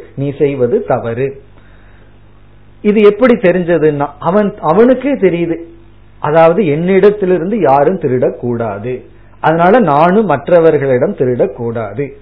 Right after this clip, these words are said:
அப்படி ஒரு திருடனே இனி ஒரு பார்ட்னர் வேணும்னா நேர்மையான பார்ட்னரை தான் தேடுவான். காரணம் என்ன? நேர்மையான பார்ட்னர் இருந்தா தான் அந்த பொருளை என்னிடத்திலிருந்து அபகரிக்க மாட்டான்னு சொல்லி. இப்ப அவனுக்கும் தர்மம்னா என்னன்னு தெரிகின்றது.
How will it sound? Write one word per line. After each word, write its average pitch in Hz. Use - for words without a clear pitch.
அப்படி 214
ஒரு 175
திருடனே 226
இனி 190
ஒரு 180
பார்ட்னர் 196
வேணும்னா 165
நேர்மையான 190
பார்ட்னரை 160
தான் 156
தேடுவான். 123
காரணம் 180
என்ன? 160
நேர்மையான 202
பார்ட்னர் 170
இருந்தா 165
தான் 156
அந்த 170
பொருளை 190
என்னிடத்திலிருந்து 175
அபகரிக்க 151
மாட்டான்னு 135
சொல்லி. 123
இப்ப 147
அவனுக்கும் 202
தர்மம்னா 139
என்னன்னு 123
தெரிகின்றது. 120